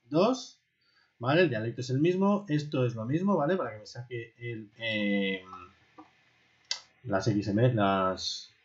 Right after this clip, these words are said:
las, las S Q L, etcétera. Y aquí el paquete no se llama paquete coche, sino que se llama, o sea, eh, la clase que hay que mapear se llama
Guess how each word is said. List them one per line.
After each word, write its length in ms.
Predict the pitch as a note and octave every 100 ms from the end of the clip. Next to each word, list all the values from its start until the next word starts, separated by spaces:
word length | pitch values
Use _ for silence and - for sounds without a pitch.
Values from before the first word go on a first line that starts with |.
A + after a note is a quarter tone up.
| -
las, 320 | G2+ G2 -
las 100 | G2+
S 160 | A2+ A#2
Q 120 | B2+
L, 100 | D3+
etcétera. 380 | D#3 - F#2 - - - - - - F#3
Y 80 |
aquí 260 | F#3+ F#3+ A3+
el 100 | A3+
paquete 580 | A3 A3+ G#3+ B3 B3 - _ _ _ _ _ _ _ - -
no 120 | D#3
se 120 | D#3+
llama 180 | E3 B2+
paquete 320 | G#2+ A2 B2+
coche, 380 | D#3 G#3 G#2 - -
sino 260 | G#3+ A3
que 80 | D#3+
se 80 | F3
llama, 320 | D3+ F3+ G3+
o 60 | B2+
sea, 240 | B2 G2+
eh, 160 | A#2+ A#2
la 160 | A#2 A#2+
clase 260 | F#3 F#3+
que 80 | E3
hay 60 | D#3
que 80 |
mapear 500 | E3 D#3+ E3+ F3+ - _ _ _ _ _
se 240 | - B2
llama 440 | D3+ D#3+ D#3 -